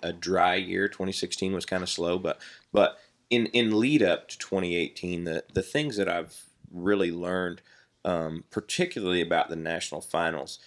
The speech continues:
is, um, you've, you've got to ride a very fine line. You know, uh, Sherwood and I roped for a while this summer, and we talked a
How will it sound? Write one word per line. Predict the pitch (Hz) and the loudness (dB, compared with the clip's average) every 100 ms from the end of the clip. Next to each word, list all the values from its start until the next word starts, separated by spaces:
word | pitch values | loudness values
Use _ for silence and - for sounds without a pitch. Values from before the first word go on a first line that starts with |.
| - _ _ | -20 _ _
is, | 92 95 82 82 80 - - - | 0 2 4 2 0 -4 -6 -4
um, | 80 69 67 - _ - _ _ _ - | -2 -2 -6 -12 _ -20 _ _ _ -6
you've, | 101 95 90 - | -2 -2 -4 -4
you've | 92 90 | -2 -2
got | 101 113 113 - | 2 4 4 -2
to | 92 | -4
ride | 95 92 92 92 | 2 4 4 2
a | 78 | -4
very | 87 87 95 95 92 | -6 4 6 6 2
fine | - 95 90 90 85 | -6 -2 0 0 -4
line. | 82 82 78 76 76 - | -6 -4 -4 -6 -12 -10
You | 87 | -6
know, | 87 85 80 | -4 -4 -4
uh, | 78 | -4
Sherwood | - 101 98 90 | -2 0 2 0
and | 85 | 0
I | 85 87 | -2 0
roped | 85 85 - | 0 -2 -4
for | - 85 | -2 -2
a | |
while | 87 85 85 | 0 0 0
this | 82 - | -2 -4
summer, | - 90 85 - - _ _ | 0 -2 -2 -10 -20 _ _
and | 92 92 | -4 -2
we | 95 | -2
talked | - - | 0 -2
a | - | -4